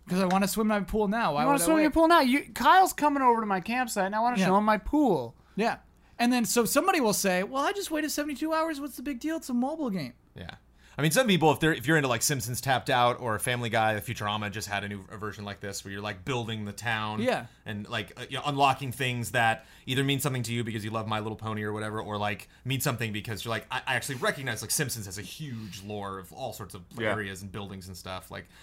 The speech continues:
Speaker 3: they're never gonna run out of stuff to add to that game. Um, and so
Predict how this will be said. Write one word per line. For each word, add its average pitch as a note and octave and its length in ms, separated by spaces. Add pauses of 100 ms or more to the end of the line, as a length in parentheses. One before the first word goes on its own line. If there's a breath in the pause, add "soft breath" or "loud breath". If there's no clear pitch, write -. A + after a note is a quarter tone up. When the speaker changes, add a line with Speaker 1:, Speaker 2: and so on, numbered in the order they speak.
Speaker 3:
they're A#2+ 80
never A2 200
gonna F#2+ 180
run F#2+ 160
out F#2+ 80
of - 40
stuff F#2 160
to D#2 80
add F2+ 120
to F#2+ 60
that F#2 120
game. F#2+ 240 (440 soft breath)
Um, G2 360
and G#2+ 120
so G#2 460